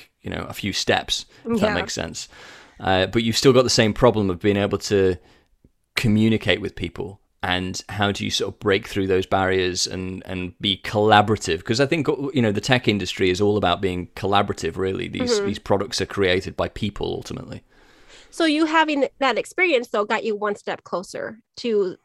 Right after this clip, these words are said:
Speaker 2: the international thing that a lot of people are experiencing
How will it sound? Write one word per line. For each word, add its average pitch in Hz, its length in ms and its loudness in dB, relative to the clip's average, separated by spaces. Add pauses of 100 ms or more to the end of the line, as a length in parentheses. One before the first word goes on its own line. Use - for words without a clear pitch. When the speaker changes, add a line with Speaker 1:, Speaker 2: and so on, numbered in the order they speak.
Speaker 2:
the 196 200 -4
international 196 560 -4
thing 202 180 -2
that 202 80 -4
a 208 60 -2
lot 208 180 2
of 233 80 -4
people 208 260 -6
are 185 60 -4
experiencing 175 680 -6